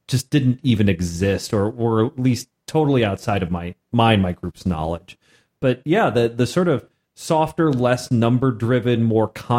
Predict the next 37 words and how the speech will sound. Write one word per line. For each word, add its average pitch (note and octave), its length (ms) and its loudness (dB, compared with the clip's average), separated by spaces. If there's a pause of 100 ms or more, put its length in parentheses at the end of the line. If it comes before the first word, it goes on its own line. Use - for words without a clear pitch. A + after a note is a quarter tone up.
(140)
concept-driven, G#2+ 800 -2
more G2+ 180 -2
narrative G#2+ 680 0
stuff F#2 420 -4 (240)
would A#2+ 160 0
be B2 280 2
a G2+ 120 -2
lot C3+ 1040 0
better G#2+ 300 2
to F2+ 100 -8
do. E2+ 560 -6 (280)
Because B3 180 0
especially C#4+ 260 0
with - 260 -2
Fate, A#3+ 340 0
I D3+ 80 2
mean, D3+ 180 2
people F3+ 280 0
have F#3+ 180 -2
catchphrases, B2 880 -2
people F3+ 260 0
have F3+ 200 -2
quirks, E3 500 -2
people D#3 260 -2
have - 180 -2
things F3+ 300 0
they F3+ 140 2
do, E3 340 0 (220)
people F#3 260 0
have D3+ 80 -10
things F3 200 0
that F#3 140 0
they're D#3+ 120 2
known C3 500 2
for. G2 400 -2 (240)
And F3+ 140 2
then D#3 260 0